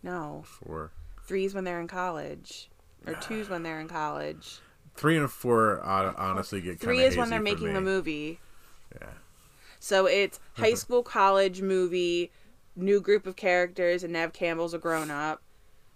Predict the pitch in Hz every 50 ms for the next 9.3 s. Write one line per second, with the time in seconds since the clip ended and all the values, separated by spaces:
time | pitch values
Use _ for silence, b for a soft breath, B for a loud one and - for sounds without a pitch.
0 | - - - - - - 185 185 180 170 - - 170 165 165 175 180 180 180 185
1 | 180 185 185 180 180 175 175 180 170 170 165 165 160 - 185 170 165 160 160 160
2 | - 160 147 151 151 151 151 147 151 160 - - - 160 165 160 156 151 151 147
3 | - - 151 156 156 151 143 147 143 - - - 123 135 - - - - 90 85
4 | 92 92 92 92 92 92 92 95 92 92 92 92 92 92 92 90 90 82 - -
5 | 95 95 90 85 82 82 - - - - - 101 101 95 95 98 98 95 95 90
6 | - - 107 98 92 87 - - 95 92 90 87 85 - - - - - - -
7 | - - 95 87 - - - 104 90 87 80 - - 80 87 85 82 82 82 82
8 | - - - - - _ - - - 180 175 160 156 156 - B B B B B
9 | B 202 202 190 175